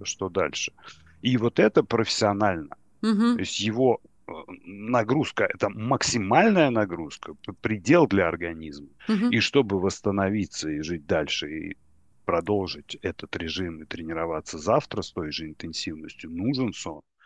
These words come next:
Speaker 1: дневной. Вот это профессиональный подход. То отдых — это всегда, ну, природа, это общение с близкими, родными, любимыми людьми, это наша собака.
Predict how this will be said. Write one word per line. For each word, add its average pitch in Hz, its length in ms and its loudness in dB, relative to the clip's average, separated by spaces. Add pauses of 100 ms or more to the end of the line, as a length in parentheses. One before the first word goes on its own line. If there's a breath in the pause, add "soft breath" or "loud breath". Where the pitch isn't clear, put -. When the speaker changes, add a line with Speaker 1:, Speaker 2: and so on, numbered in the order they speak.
(260 soft breath)
Speaker 1:
дневной. 78 460 -8 (580)
Вот 80 240 -2
это - 200 4
профессиональный 76 720 -4
подход. - 360 -14 (120)
То 127 140 6
отдых — 143 380 4
это 117 200 2
всегда, 117 640 4 (140)
ну, 107 280 -4
природа, 127 580 4
это 90 760 4
общение 87 640 -2
с 78 100 -6
близкими, 82 520 -4
родными, 82 460 -2
любимыми 82 640 -4
людьми, 80 600 -8 (540 loud breath)
это 85 520 -2
наша 82 280 -4
собака. 90 520 -2